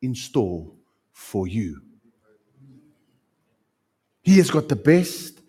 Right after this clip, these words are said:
in store for you. "Yeah, well, you know,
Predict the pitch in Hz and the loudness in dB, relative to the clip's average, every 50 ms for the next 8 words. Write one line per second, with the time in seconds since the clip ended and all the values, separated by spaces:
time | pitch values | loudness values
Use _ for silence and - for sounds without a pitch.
0 | _ _ _ _ _ - - 147 143 - - - - 147 127 113 107 104 101 98 | _ _ _ _ _ -6 -6 -4 -4 -6 -6 -4 -2 -2 -2 -2 -4 -6 -8 -10
1 | - - _ _ _ _ _ - - 131 123 113 110 92 - - - - - 165 | -16 -20 _ _ _ _ _ -8 -4 -4 -2 -2 -2 -4 -8 -12 -16 -2 2 2
2 | 170 170 175 175 160 156 165 156 156 165 165 165 156 131 110 - | 4 4 4 4 4 4 2 2 2 0 0 0 -2 -2 -6 -12